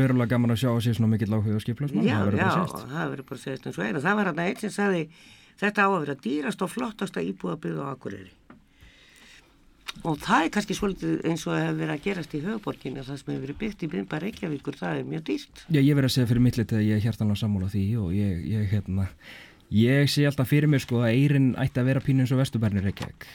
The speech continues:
Speaker 1: Þetta ætti að vera eftirsóknarvert hverfi til þess að búa í og, en þá veltir maður fyrir sér, sko, hvað veldur því að Vesturbærinn er eins og hann er?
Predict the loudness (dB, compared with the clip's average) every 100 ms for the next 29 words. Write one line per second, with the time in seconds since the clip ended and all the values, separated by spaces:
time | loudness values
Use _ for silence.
0 | -16 -8 -4 -2 0 0 0 -4 -2 -2
1 | 0 -2 -2 -2 -2 -2 -4 -4 -6 -4
2 | -2 -2 -4 -8 -20 -20 -20 _ 0 0
3 | 0 _ _ 2 4 2 -2 _ _ -4
4 | 2 2 2 2 4 4 4 2 4 0
5 | 0 0 -2 -4 0 2 2 4 4 4
6 | 0 2 2 2 2 4 2 0 0 2
7 | 0 -2 -2 0 2 0 0 0 2 2
8 | -2 -10 0 0 2 2 2 -2